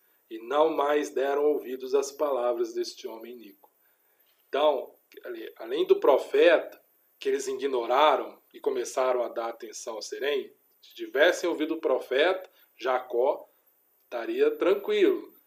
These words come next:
Eles não ouviram. Mas aqui, depois de tudo que acontece com Serém, eles se voltam para as Escrituras.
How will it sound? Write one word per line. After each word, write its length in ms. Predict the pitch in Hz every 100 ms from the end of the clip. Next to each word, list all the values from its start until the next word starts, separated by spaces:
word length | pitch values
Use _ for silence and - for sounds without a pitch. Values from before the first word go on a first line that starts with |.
| _ _
Eles 240 | 104 110 113
não 100 | 147
ouviram. 500 | 190 190 185 - - -
Mas 220 | 139 156
aqui, 680 | 165 156 - 190 208 139 - _ _ _ _ -
depois 340 | - 147 143
de 80 | -
tudo 160 | 156
que 60 | 160
acontece 420 | 147 135 135 127
com 140 | - 120
Serém, 300 | 131 123 156
eles 160 | 170
se 140 | - 180
voltam 440 | 135 151 196 -
para 140 | - 123
as 80 | 113
Escrituras. 840 | 117 - - - - - -